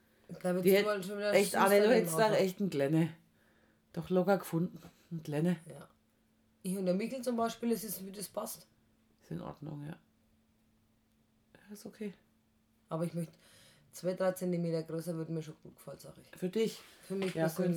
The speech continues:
Speaker 2: könntest du sein, auch
Speaker 1: Da
Speaker 2: für
Speaker 1: müsste ich
Speaker 2: mich
Speaker 1: nicht
Speaker 2: noch.
Speaker 1: immer bei Petit shoppen, weißt du, was ich meine?
Speaker 2: <laughs>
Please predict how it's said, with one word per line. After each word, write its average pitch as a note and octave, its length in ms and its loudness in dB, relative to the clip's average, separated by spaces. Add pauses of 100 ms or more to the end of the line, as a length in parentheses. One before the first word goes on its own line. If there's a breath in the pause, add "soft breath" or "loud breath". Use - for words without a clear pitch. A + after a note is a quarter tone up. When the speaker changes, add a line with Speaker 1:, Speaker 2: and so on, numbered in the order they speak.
Speaker 2:
könntest F#3 200 -8
du C#3 40 -4
sein, C3+ 200 2
auch C3+ 120 -6 (160)
Speaker 1:
Da F3 100 -4
Speaker 2:
für - 40 2
Speaker 1:
müsste F#3+ 200 -2
ich A3+ 60 -2
Speaker 2:
mich A3 100 0
Speaker 1:
nicht G#3+ 80 -4
Speaker 2:
noch. G#3+ 60 -2
Speaker 1:
immer G3 80 -2
bei G3 120 2
Petit F#3 420 -8
shoppen, E3+ 340 -8
weißt D#3+ 220 -8
du, F3 60 -8
was F3 80 -10
ich E3+ 100 -10
meine? F3 260 -6
Speaker 2:
<laughs> - 60 -10